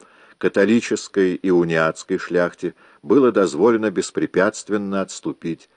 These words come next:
в Литву. Могилёвский шляхтич Поклонский, православный, предложил оказать помощь царю, убеждая шляхту и горожан Могилёва признать власть царя. В связи с этим ему было разрешено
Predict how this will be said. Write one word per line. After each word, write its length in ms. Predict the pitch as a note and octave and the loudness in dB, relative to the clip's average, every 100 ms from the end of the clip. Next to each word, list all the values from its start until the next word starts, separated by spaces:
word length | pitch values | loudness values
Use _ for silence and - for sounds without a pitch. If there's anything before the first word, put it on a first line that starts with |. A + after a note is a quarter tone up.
| - | -16
в 100 | C#2+ | -8
Литву. 420 | C#2+ - A#1 A1+ _ _ _ _ _ _ _ _ _ _ _ | -8 -8 -16 -18 _ _ _ _ _ _ _ _ _ _ _
Могилёвский 640 | - F#2+ C3+ F3 F3 - C3+ | -6 2 4 4 2 2 0
шляхтич 720 | - B2 A#2+ - A2 - - _ - | 2 2 2 0 -8 -8 -16 _ -2
Поклонский, 840 | A2+ - D#2+ D#2+ D#2 - F#2 F#2+ - _ - | -2 0 2 2 0 -8 -6 -8 -10 _ -10
православный, 760 | D#2+ E2 - E2 D2+ D2 D2 _ _ _ _ _ _ | -4 -4 -4 -4 -4 -6 -14 _ _ _ _ _ _
предложил 500 | - F2+ F#2 F#2 E3 | -4 0 2 4 4
оказать 480 | D3+ C#3+ A#2+ C3+ - | 4 4 4 2 2
помощь 460 | - A2+ D#2+ - - | 2 2 0 -10 -18
царю, 460 | - - D#2 F2 D3 | -10 -2 0 2 2
убеждая 580 | - E2+ D#2+ - A2 G#2 | 2 0 0 2 2 2
шляхту 500 | - E2+ F#2 - D#2+ | 0 0 0 -2 -4
и 60 | |
горожан 480 | C#2+ D#2+ D#2 E2+ D#2 | -2 0 0 0 -2
Могилёва 600 | C#2+ C2 D2+ E2+ C3+ C#3+ - _ _ | -4 -6 -2 2 2 2 -6 _ _
признать 600 | - D2+ - D2 G#2+ - | -6 -4 -4 -4 -4 -6
власть 600 | - C2+ C#2+ D2 - - _ | -10 -4 -2 -2 -6 -20 _
царя. 380 | - C#2+ - - _ _ _ _ _ _ _ _ _ | -8 -6 -8 -14 _ _ _ _ _ _ _ _ _
В 60 | - | -20
связи 360 | - D#2+ D#2 A2 | -4 -2 0 0
с 100 | C#3 | 2
этим 260 | C#3 A2+ | 2 0
ему 260 | F2+ F2 G2+ | -2 -2 0
было 280 | G2 G2+ F#2+ | 2 4 4
разрешено 720 | E2+ F2 E2 - E2 G2+ | 0 -2 -4 -4 0 0